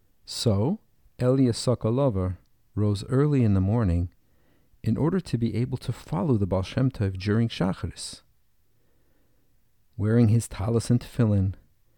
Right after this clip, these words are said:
Elia waited until the Baal Shem Tov came into the shul and began to daven. The Baal Shem Tov began, "Adon Olam," and Elia repeated after the Baal Shem Tov,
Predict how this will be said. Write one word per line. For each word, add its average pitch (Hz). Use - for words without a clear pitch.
Elia 127
waited 107
until 139
the 170
Baal 117
Shem 110
Tov -
came 107
into 104
the 104
shul 92
and 120
began 107
to 117
daven. 95
The 104
Baal 98
Shem 135
Tov 104
began, 104
"Adon 110
Olam," 107
and 110
Elia 131
repeated 113
after 110
the 92
Baal 90
Shem 110
Tov, 90